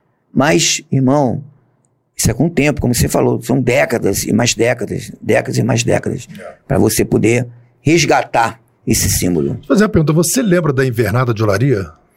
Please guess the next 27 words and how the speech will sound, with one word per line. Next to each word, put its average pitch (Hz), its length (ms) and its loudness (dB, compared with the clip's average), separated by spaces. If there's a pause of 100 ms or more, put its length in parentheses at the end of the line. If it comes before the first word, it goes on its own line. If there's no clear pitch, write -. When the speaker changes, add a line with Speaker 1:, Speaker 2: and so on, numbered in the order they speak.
(400)
Speaker 1:
A 202 40 4
Invernada 220 280 4
de 214 60 2
Olaria 208 300 4
já 233 160 2
não 214 120 0
vou 170 160 2
da 214 100 2
minha 196 180 0
época, - 340 0
né? 113 100 -2
Foi 165 200 2
antes 165 440 2
ainda, 101 360 -4
né? 107 120 -2
A 107 100 -2
Invernada. 95 500 0 (440)
Os - 80 -2
camburões, 131 540 2
eu 127 60 2
ouvia 120 160 2
falar 160 320 2
naquela 123 280 2
época, 113 320 0
né? 113 60 -4
Que - 80 0
era, 127 140 2